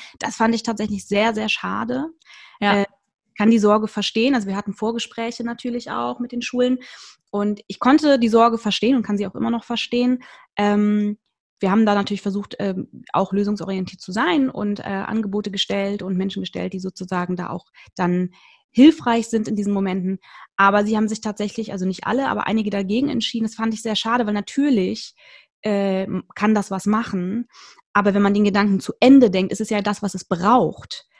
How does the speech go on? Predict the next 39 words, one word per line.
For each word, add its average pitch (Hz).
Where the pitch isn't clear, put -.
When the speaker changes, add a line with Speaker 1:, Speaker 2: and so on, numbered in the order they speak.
Speaker 1:
damit 214
Speaker 2:
Ja. 220
Speaker 1:
wir 196
jungen 196
Menschen 185
helfen 269
können, -
ne? -
Also 202
wenn 202
die 208
sich 208
Speaker 2:
Ja. 196
Speaker 1:
gesehen 330
fühlen 180
und 180
das 180
Gefühl 254
haben, 208
„Ah, 247
okay, 254
das, 196
ähm, 196
das 196
passiert 285
bei 262
mir 202
zu 180
Hause 175
und 185
das 185
macht 240
ganz 330
doll 180
was 170
mit 175
mir.“ 175
Und 208
dann, 208